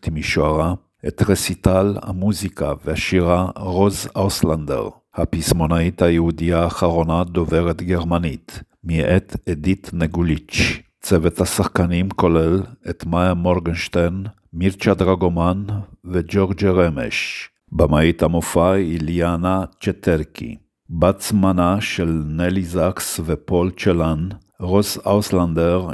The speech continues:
היא אחת הדמויות המרכזיות בספרות הגרמנית של המאה העשרים. חייה של המשוררת היו בטלטלה מתמדת.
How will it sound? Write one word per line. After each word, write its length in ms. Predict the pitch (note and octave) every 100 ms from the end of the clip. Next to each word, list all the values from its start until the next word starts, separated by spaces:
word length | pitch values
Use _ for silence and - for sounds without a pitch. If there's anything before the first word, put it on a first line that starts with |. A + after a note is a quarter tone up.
| -
היא 240 | F2+ E2
אחת 360 | D2+ - F2+ -
הדמויות 600 | D2+ - F2+ F2+ F2 -
המרכזיות 800 | F2 F2 - F2 D#2 E2 E2+ E2
בספרות 580 | F2 - - F2 F2+
הגרמנית 760 | F2 E2+ E2+ E2 E2 D#2+ F2 -
של 220 | - F2
המאה 300 | E2 D#2 E2
העשרים. 680 | D#2+ D#2 - - E2 D#2 - - _ _ -
חייה 560 | - E2 E2 F2+ F#2
של 200 | F2 G#2
המשוררת 880 | F2 E2+ E2 F#2 E2 E2+ F2 F#2 -
היו 420 | D#2+ E2+ F2 F2
בטלטלה 720 | F#2 E2+ - F2+ F2 - E2+ F2
מתמדת. 840 | E2+ - E2 D#2 D2 - - -